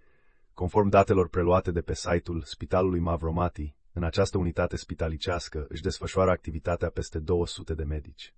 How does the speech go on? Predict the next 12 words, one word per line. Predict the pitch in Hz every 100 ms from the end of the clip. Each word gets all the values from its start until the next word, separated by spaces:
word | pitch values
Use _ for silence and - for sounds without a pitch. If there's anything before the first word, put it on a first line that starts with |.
| -
Mi-e | 95
foarte | - 120 113
greu | 104 110
să | - 98
cred | 104 101
că | 95
dintr-o | 90 85 87
așa | 85 104
bază | 92 95 98 92
generoasă | 87 87 90 90 87
de |
selecție | 80 - 87 - - 85 80